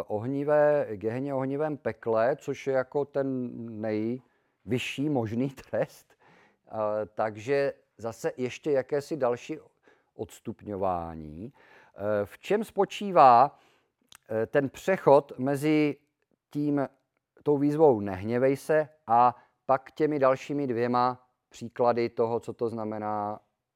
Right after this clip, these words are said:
hněvat se? Eh, nevím, jestli ta otázka je dostatečně dobře položena. Eh, zkusím chviličku nechat, jako,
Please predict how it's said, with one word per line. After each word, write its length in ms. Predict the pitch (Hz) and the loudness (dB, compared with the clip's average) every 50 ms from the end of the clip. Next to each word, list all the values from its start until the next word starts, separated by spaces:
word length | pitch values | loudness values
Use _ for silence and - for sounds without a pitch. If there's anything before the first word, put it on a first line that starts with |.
| _ _ _ _ _ - | _ _ _ _ _ -18
hněvat 520 | 104 92 92 98 101 101 98 101 98 - | -16 -12 -10 -8 -6 -6 -4 -6 -6 -8
se? 300 | - - - 101 92 90 - _ _ _ _ _ _ _ _ _ _ _ _ _ _ _ _ _ _ _ _ _ _ _ - | -10 -12 -10 -8 -8 -10 -12 _ _ _ _ _ _ _ _ _ _ _ _ _ _ _ _ _ _ _ _ _ _ _ -20
Eh, 360 | - - - - - - 90 - _ _ _ _ | -20 -18 -18 -16 -16 -18 -18 -20 _ _ _ _
nevím, 280 | 120 110 98 104 104 104 | -18 -16 -12 -12 -10 -12
jestli 200 | 104 - - 101 | -12 -14 -12 -8
ta 140 | - 104 98 | -6 -6 -6
otázka 420 | 101 - 110 104 101 - - 113 | -4 -4 -4 -6 -6 -6 -6 -6
je 40 | 104 | -6
dostatečně 380 | 104 - - 107 104 - 110 | -6 -6 -8 -10 -10 -8 -6
dobře 220 | 101 104 104 120 107 | -8 -6 -6 -6 -4
položena. 640 | - 123 123 135 143 135 156 156 151 151 151 143 | 0 0 2 4 4 4 4 4 4 4 2 0
Eh, 920 | - - - _ _ _ - - - - - - - - - - - - 123 | -4 -18 -20 _ _ _ -18 -16 -14 -14 -16 -16 -18 -20 -20 -20 -20 -20 -20
zkusím 640 | - _ - 131 131 - - 147 147 143 143 135 | -20 _ -8 -8 -8 -6 -6 -6 -4 -4 -6 -6
chviličku 520 | - 143 135 139 131 - - 143 139 143 | -4 -4 -4 -4 -6 -8 -8 -6 -6 -4
nechat, 340 | 135 135 131 - - 139 - _ - | -4 -6 -6 -6 -6 -6 -6 _ -12
jako, 440 | - 143 - - 120 120 156 139 | -18 -16 -12 -12 -8 -6 -4 -6